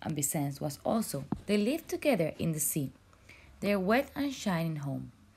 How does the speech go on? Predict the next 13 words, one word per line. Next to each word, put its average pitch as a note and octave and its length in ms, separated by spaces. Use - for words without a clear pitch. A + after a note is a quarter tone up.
Their D#3 240
dear D4 300
mother F3+ 340
and D3+ 180
father D3+ 440
were D#3+ 100
gone, C#3+ 400
so - 160
they E3 200
only E3 300
had D3 400
each B3+ 1040
other. F#3 540